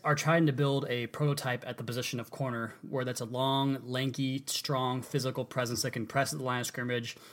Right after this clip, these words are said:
that can drop in zone and kinda see things in front of them and do a bunch of different things. So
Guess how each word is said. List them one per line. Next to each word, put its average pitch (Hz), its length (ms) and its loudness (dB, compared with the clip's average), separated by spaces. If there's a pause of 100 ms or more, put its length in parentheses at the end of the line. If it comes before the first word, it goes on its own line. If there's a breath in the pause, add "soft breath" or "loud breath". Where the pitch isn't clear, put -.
(160 loud breath)
that 120 120 -2
can 120 140 -2
drop 143 240 4
in 135 100 4
zone 127 320 0
and 117 100 -2
kinda 120 160 0
see 147 200 2
things 135 240 0
in 113 60 -2
front 123 200 -2
of 120 60 -2
them 117 260 -2 (360 loud breath)
and 123 140 0
do 143 120 6
a 139 40 6
bunch 131 180 4
of - 20 -4
different 120 320 -2
things. 113 320 0
So 117 320 -2